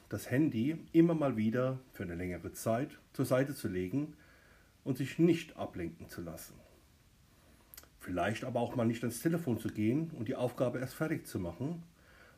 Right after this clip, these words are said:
und sich vielleicht auch nicht von einem Kollegen stören lassen,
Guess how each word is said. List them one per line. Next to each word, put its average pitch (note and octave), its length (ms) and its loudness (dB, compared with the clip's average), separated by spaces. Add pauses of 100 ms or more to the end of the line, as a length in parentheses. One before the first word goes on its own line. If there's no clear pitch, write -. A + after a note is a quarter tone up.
und E3 160 2
sich D3 120 -8
vielleicht C3+ 380 2
auch A2 160 -6
nicht A2+ 260 2
von C3+ 140 -2
einem A#2 220 0
Kollegen G2 360 0
stören F#2+ 380 -2
lassen, C3+ 380 -2